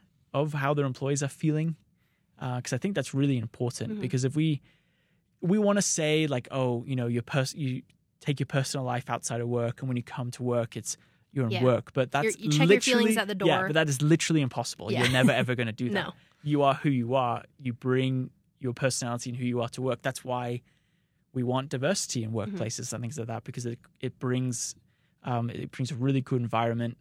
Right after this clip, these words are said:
Speaker 1: Lots of great ideas come from it. And so you should bring your own personality, and you should bring who you are to work. And I'm hoping that managers can see that. But going back to your question, um, how I would do that,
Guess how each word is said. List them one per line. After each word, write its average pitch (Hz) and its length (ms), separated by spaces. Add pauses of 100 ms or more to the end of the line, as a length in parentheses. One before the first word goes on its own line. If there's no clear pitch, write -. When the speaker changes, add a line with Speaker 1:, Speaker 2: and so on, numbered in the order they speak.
(100)
Speaker 1:
Lots 123 260
of 123 60
great 120 160
ideas 117 420
come - 240
from 95 180
it. 76 120 (680)
And 135 160
so 156 80
you 156 120
should 226 300
bring 127 200
your 117 100
own 113 100
personality, 113 600
and 143 100
you 117 60
should 156 240
bring 127 320 (360)
who 135 60
you 120 260
are 117 180
to - 280
work. 123 340
And 123 100
I'm 113 160
hoping 131 540 (500)
that 123 140
managers 127 400
can - 140
see 143 240
that. 107 220 (380)
But 147 180 (120)
going 170 220
back 135 160
to - 140
your 117 80
question, 113 520 (1040)
um, 110 440
how 123 220
I 120 160
would 113 180
do 117 160
that, 104 240